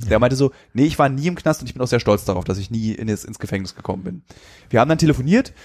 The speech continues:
und haben noch ein bisschen länger unterhalten und ich hatte ihm dann so ein paar Passagen aus der Reportage vorgelesen, wie ich ihn nämlich sehe,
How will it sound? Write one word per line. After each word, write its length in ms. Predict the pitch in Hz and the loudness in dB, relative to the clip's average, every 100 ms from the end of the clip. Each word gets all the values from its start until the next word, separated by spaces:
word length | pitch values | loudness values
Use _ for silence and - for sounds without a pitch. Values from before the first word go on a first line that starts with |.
| - - | -10 -2
und 60 | |
haben 80 | 143 | 0
noch 120 | 139 | -2
ein 40 | 127 | -4
bisschen 180 | 127 | -2
länger 200 | 123 196 | 0 0
unterhalten 300 | 180 170 156 | 2 4 2
und 60 | 143 | 2
ich 80 | 135 | -2
hatte 120 | 131 | -2
ihm 100 | 120 | -2
dann 120 | 120 | -2
so 60 | 117 | -2
ein 40 | |
paar 120 | 123 107 | -2 -2
Passagen 380 | 113 135 147 | 2 4 4
aus 120 | 123 - | 0 -2
der 100 | 113 | -2
Reportage 420 | 113 127 156 156 | -2 2 0 0
vorgelesen, 540 | 160 139 135 131 131 | -4 -4 -4 -6 -6
wie 100 | 123 | -8
ich 120 | 120 | -8
ihn 100 | 113 | -6
nämlich 320 | 117 110 107 - | -4 -4 -4 0
sehe, 420 | 110 139 185 | 4 4 4